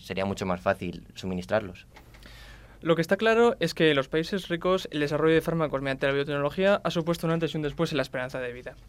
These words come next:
Speaker 2: Y es que, para la mayoría de enfermedades que hemos nombrado, como puede ser, por ejemplo, el cáncer, enfermedades como el Alzheimer y la diabetes, existe hoy en día mucha investigación. Por ello,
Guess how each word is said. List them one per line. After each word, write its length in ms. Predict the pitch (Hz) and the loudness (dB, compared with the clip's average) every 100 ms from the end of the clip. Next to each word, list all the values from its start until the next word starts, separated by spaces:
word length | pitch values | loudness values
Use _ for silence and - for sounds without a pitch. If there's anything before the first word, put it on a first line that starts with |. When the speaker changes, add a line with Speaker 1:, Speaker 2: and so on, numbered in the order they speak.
| - - - - - | -20 -20 -20 -20 -8
Speaker 2:
Y 80 | - | 2
es 100 | 180 | 2
que, 220 | - 175 | 4 2
para 220 | 180 - 143 | 2 2 2
la 80 | |
mayoría 260 | 131 131 165 | 4 4 6
de 60 | 208 | 4
enfermedades 480 | 208 190 196 185 | 4 0 2 0
que 80 | - | 0
hemos 220 | 151 151 | -2 -2
nombrado, 420 | 147 139 151 170 175 | -2 0 0 0 -4
como 240 | 143 143 | -8 -6
puede 180 | 143 143 | -2 0
ser, 140 | 151 | -2
por 100 | 143 | -4
ejemplo, 380 | 139 160 135 135 - | -6 -6 -6 -12 -14
el 120 | 147 | -6
cáncer, 500 | 156 156 160 160 - | -2 2 6 6 4
enfermedades 540 | - - 143 143 147 147 | -10 -10 -4 0 0 -4
como 140 | 147 | -6
el 60 | 139 | -6
Alzheimer 440 | 139 156 143 135 | -4 -4 -2 -4
y 20 | |
la 100 | 131 | -4
diabetes, 480 | 139 156 180 165 175 - - - - | -2 0 0 -2 -6 -14 -20 -18 -10
existe 260 | 156 170 | -8 -4
hoy 80 | 220 | 0
en 160 | 214 202 | 0 2
día 220 | 208 208 | 2 2
mucha 320 | 175 180 196 | 2 2 2
investigación. 600 | 180 143 143 143 156 208 - - - - - - - - - - - - | 0 -2 -6 -8 -2 -2 -4 -16 -20 -20 -20 -20 -20 -20 -20 -20 -10 2
Por 140 | 175 | 4
ello, 340 | 214 196 208 | 6 4 2